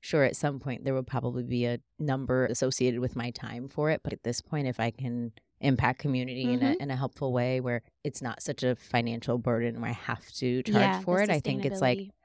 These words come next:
Speaker 1: how can I share my insight, share my experience, or just listen?
Speaker 2: Mm-hmm.
Speaker 1: Sometimes it's just about listening and saying, "Okay, well, have you tried this? Or is this something that you wanna explore?" And,
Speaker 2: Mm-hmm.
Speaker 1: and those simple nods are,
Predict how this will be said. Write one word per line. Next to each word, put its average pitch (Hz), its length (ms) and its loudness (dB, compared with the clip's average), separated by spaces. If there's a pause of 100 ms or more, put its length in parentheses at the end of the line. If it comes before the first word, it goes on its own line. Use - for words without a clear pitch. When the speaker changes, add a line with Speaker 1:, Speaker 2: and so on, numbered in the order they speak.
Speaker 1:
how 139 200 4
can 156 180 -4
I 135 200 -2 (180)
share 151 320 4
my 214 200 2
insight, 180 460 2
share 170 160 2
my 180 100 2
experience, 180 260 0
or 156 60 -4
just 170 220 0
listen? - 500 -2
Speaker 2:
Mm-hmm. 269 280 2
Speaker 1:
Sometimes 151 440 0
it's 135 160 -4
just - 220 -4
about 131 240 0
listening 127 460 -4
and 131 140 -6
saying, 120 340 0
"Okay, 123 260 0
well, 127 140 -4
have 123 100 -2
you 123 180 -4 (140)
tried 131 320 2
this? 135 340 -2
Or 131 180 -4
is 131 180 -6
this 120 160 -6
something 127 320 -8
that 135 100 -8
you 139 140 0
wanna 135 200 -2
explore?" 135 520 -4
And, - 220 0
Speaker 2:
Mm-hmm. 214 180 0 (180)
Speaker 1:
and 127 220 0
those 135 260 6
simple 117 440 -2
nods 110 380 -2
are, 117 220 -4